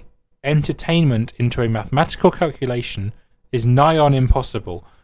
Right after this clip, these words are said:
People will s-, people do it, their reviews with numbers based on, like, even for movies, they'll base it on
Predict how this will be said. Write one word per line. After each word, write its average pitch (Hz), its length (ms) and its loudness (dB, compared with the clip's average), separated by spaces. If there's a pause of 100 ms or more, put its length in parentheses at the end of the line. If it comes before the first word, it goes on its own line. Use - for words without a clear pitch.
(180)
People 175 300 6
will 170 140 4
s-, - 160 -8 (280)
people 185 280 2
do 156 200 0
it, 151 260 -4 (200)
their 131 200 2
reviews 127 440 2
with 123 120 0
numbers 117 320 0
based - 360 -6
on, 113 320 -6
like, 143 140 -4
even 170 160 2
for 143 100 -2
movies, 113 460 -2 (300)
they'll 127 140 -2
base 123 280 -2
it 135 60 -12
on 117 240 -4